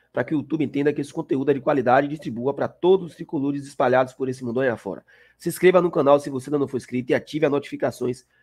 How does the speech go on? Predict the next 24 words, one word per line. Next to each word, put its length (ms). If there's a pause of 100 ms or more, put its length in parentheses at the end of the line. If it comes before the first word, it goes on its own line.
porque 160
todos 300
os 120
dias 200
tem 180
vídeos 300
aqui 280
trazendo 380
sempre 240
as 60
melhores 360
informações 500
do 80
nosso 200
Bahia 340 (360)
pra 140
você, 320
torcedor 360
tricolor, 420 (320)
e 60
pra 180
você, 280
torcedora 400
tricolinda. 680